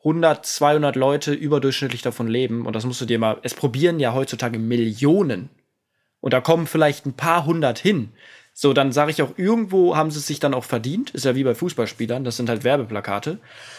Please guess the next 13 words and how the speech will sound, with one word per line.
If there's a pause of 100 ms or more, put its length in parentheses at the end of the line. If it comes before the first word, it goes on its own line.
(420)
Aber
natürlich
verdient,
verdient
man
eigentlich
zu
viel
für
das,
was
man
macht.